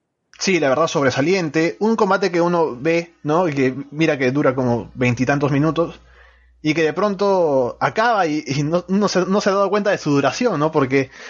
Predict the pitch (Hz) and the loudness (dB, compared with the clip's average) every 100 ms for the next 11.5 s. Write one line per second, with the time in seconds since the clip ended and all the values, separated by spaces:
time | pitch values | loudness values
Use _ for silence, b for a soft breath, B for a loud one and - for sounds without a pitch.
0 | B B 143 139 143 170 226 165 156 165 | B B -2 0 2 0 0 0 0 0
1 | 127 123 131 185 151 131 131 127 123 113 | 0 0 2 2 2 0 0 0 -2 -2
2 | 151 156 143 139 117 123 110 98 92 - | 0 2 2 0 0 0 2 0 -2 -2
3 | 202 175 160 165 147 151 156 143 135 127 | 0 0 0 -2 0 0 0 2 0 0
4 | 190 147 135 - b b b b - 143 | 0 0 -2 -8 b b b b -8 -2
5 | 170 170 131 123 - 131 156 151 139 139 | 0 2 2 0 0 0 0 2 2 2
6 | 180 165 175 160 143 139 151 147 143 139 | 0 2 2 2 0 2 2 2 2 2
7 | 127 170 165 156 160 160 _ - 127 120 | 2 2 0 0 0 -2 _ -4 0 0
8 | 120 127 127 120 - 127 - 180 165 170 | 2 2 2 0 -2 -4 0 0 0 -4
9 | - _ _ _ _ _ - 135 156 151 | -12 _ _ _ _ _ -12 -2 0 2
10 | 165 151 143 151 156 139 131 143 139 180 | 2 2 2 2 2 0 0 0 2 2
11 | 165 147 147 - | 0 -2 -4 -4